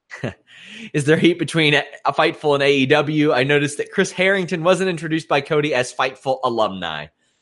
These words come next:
I cannot tell you how happy I am for Chris. It is not my place to say I'm proud of Chris. That makes me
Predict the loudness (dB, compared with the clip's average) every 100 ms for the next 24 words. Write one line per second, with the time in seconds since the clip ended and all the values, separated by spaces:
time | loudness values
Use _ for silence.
0 | _ -2 0 0 -8 -2 -2 -2 -4 -4
1 | -4 -8 -14 -18 _ _ _ _ _ _
2 | _ _ _ _ _ -4 0 0 0 -2
3 | -2 0 0 -4 -8 -14 -10 -10 -6 -2
4 | -2 -2 -2 -4 -2 -4 -4 -6 -6 -4
5 | -4 -8 -12 -4 -2 0 -4 -8 -10 -10
6 | -6 -8 -6 -8 -8 -12 -12